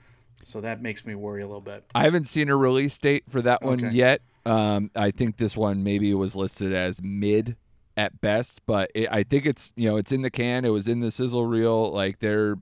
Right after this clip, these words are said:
Speaker 2: they're ready to go. So
Speaker 1: I
Speaker 2: I
Speaker 1: would press play on this tomorrow, though. I tell you that much.
Speaker 2: Oh, absolutely. I'm intrigued.
Speaker 1: Yeah.
Speaker 2: I mean, I,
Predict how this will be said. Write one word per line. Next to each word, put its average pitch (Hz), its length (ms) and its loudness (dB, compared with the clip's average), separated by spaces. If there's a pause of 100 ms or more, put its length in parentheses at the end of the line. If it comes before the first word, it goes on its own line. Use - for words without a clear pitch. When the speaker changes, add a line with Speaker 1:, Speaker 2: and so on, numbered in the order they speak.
(100)
Speaker 2:
they're 104 200 0
ready 104 260 0
to 95 80 -4
go. 107 340 0
So 98 480 0
Speaker 1:
I 135 260 0
Speaker 2:
I 113 100 4
Speaker 1:
would 135 120 0
press 135 280 0
play 131 260 0
on 120 140 -2
this 113 180 -6
tomorrow, 104 420 -2
though. 98 200 -12
I 101 80 -8
tell 107 200 -6
you 101 100 -2
that 98 200 -8
much. - 80 0
Speaker 2:
Oh, 247 100 8
absolutely. 240 540 4
I'm 127 160 4
intrigued. 135 540 2
Speaker 1:
Yeah. 120 100 0
Speaker 2:
I 127 60 6
mean, 151 140 4
I, 170 260 4